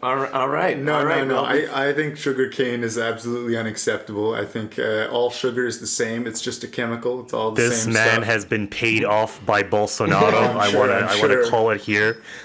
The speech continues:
Speaker 1: All right, that's enough of that. Uh, Ash, why don't you, before, so before we get into, uh, discussing, uh, the, the Balkans article we recently published,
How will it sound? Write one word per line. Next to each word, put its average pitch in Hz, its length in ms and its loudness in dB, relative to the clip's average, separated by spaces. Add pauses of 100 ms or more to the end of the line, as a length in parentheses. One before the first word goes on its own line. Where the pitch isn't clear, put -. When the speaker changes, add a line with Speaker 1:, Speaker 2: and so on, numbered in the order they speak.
(280)
Speaker 1:
All 123 160 -4
right, 120 240 -4 (220)
that's 165 240 0
enough 160 280 -2
of 117 80 -6
that. 127 400 0 (440)
Uh, 123 320 0
Ash, 151 460 0 (140)
why 139 260 2
don't 143 160 -2
you, 131 500 -4
before, 156 380 -2
so 139 220 -2
before 151 320 -2
we 165 120 0
get 139 200 0
into, 117 600 -4
uh, 113 200 -4
discussing, 110 840 -6
uh, - 380 -8
the, - 200 -8
the 117 140 -8
Balkans 113 420 -4
article 110 340 -4
we 110 120 -4
recently 110 400 -8
published, 117 460 -6